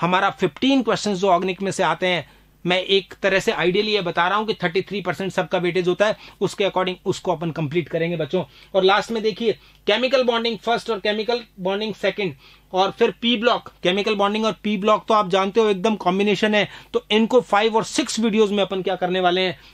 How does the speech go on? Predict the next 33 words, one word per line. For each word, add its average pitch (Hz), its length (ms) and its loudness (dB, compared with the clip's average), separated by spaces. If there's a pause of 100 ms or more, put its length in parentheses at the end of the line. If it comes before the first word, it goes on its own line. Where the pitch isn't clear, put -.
कंप्लीट 180 340 -4
करने 170 240 -2
वाले 160 220 -2
हैं। 156 220 -6 (280)
और 196 100 2
उसके 233 200 0
बाद 214 240 2
D 233 140 0
and 240 160 2
F 202 160 -2
block 208 160 0
elements, 196 380 -2 (380)
और 214 180 4
last 220 640 2 (200)
but 196 180 0
not 214 260 0
least 220 360 0 (240)
coordination 214 460 0
compound 220 560 0 (140)
and 214 180 -2 (100)
electrochemistry, 190 800 -2 (560)
तीन 285 320 6
और 220 220 2
दो, 208 220 6 (140)
पांच 254 320 2
क्वेश्चन 220 320 0
का 208 100 2
कॉम्बिनेशन 196 540 0
लास्ट 180 480 2
फोर 208 200 4
वीडियोज 180 360 2
में 180 120 2
है। 170 240 0